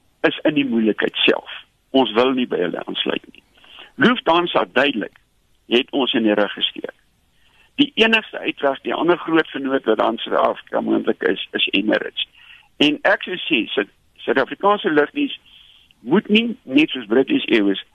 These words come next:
vir 'n franchise tipe van ding gaan nie. Ehm, Emirates moet 'n groot aandeel, ek praat van, eh, eh, vyftig persent aandeel in S A L bekom, waar hulle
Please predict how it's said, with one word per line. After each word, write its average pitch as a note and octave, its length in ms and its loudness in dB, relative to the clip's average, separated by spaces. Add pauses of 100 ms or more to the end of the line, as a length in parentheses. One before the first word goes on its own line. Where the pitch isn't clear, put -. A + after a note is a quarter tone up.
(200)
vir C3+ 160 4
'n B2+ 60 2
franchise D#3+ 560 -2
tipe - 260 -10
van - 220 -6
ding - 200 -2
gaan - 220 0
nie. - 160 -6 (1120)
Ehm, A2 300 2 (760)
Emirates A3+ 560 0
moet A#3+ 320 -8
'n C#3 100 0
groot G3+ 540 2
aandeel, A#2+ 460 -6
ek D3+ 220 0
praat E3+ 260 0 (160)
van, - 200 -10 (640)
eh, G#2 240 0 (200)
eh, G#2+ 240 -4 (260)
vyftig - 400 0
persent - 360 -8
aandeel A#2+ 360 0
in G#2+ 180 -4
S A2 200 0
A - 220 2
L A2 80 0
bekom, - 420 -8 (300)
waar B2+ 280 2
hulle C#3 280 -4